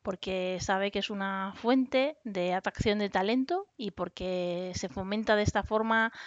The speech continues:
la creatividad y la innovación de todas las personas que formamos parte de, de la plantilla. Por eso contamos con una política y un plan de diversidad e inclusión.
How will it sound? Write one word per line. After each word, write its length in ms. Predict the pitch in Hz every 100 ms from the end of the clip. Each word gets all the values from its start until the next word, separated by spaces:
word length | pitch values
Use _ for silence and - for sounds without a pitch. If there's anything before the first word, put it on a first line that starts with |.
| -
la 180 | - 214
creatividad 640 | 208 202 - 202 196 208
y 40 | 214
la 120 | 214
innovación 580 | 202 196 190 214 214 233
de 80 | 196
todas 240 | 196 190
las 140 | 196
personas 360 | - 190 196 202
que 120 | 208
formamos 480 | 196 190 185 185 190
parte 400 | 202 190 196 185
de, 320 | 180 165 151
de 120 | 165
la 120 | 175 180
plantilla. 500 | 175 175 302 277 - _ - - - - - - -
Por 120 | 247
eso 140 | 262
contamos 480 | 262 254 233 240 269
con 120 | 254
una 160 | 240 233
política 400 | 226 240 240 240
y 40 |
un 120 | 214
plan 180 | 202 208
de 100 | 220
diversidad 520 | 208 196 185 190 196
e 40 | 196
inclusión. 680 | 196 - 180 - 196 -